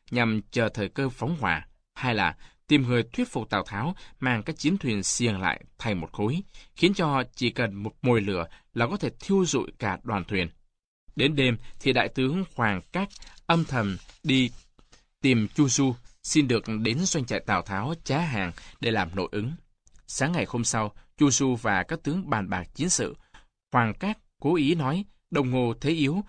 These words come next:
rồi cũng đến ngày Tào Tháo tiêu diệt nước ta. Chỉ bằng đầu hàng sớm cho xong."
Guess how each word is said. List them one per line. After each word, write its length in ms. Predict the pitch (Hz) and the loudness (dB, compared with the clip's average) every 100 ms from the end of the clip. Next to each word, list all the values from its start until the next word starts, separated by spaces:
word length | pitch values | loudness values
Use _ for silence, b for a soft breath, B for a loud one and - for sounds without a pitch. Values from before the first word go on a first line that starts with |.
| b | b
rồi 340 | - 127 113 104 | -2 2 4 2
cũng 200 | - 143 | -2 -2
đến 220 | 135 180 | 0 0
ngày 240 | 160 101 82 | 0 -2 -6
Tào 180 | - 90 | -4 -4
Tháo 240 | 80 98 151 | -4 -10 -8
tiêu 140 | - 117 | -2 -2
diệt 160 | 95 - | -2 -6
nước 140 | 131 | -4
ta. 200 | 113 104 - _ _ | 0 -2 -4 _ _
Chỉ 100 | 170 | 0
bằng 180 | 165 123 - | 2 0 0
đầu 180 | 131 120 | 0 0
hàng 220 | 120 110 | -2 -4
sớm 260 | 98 123 185 | -2 -2 -2
cho 100 | 175 | -2
xong." 240 | - 139 | 0 0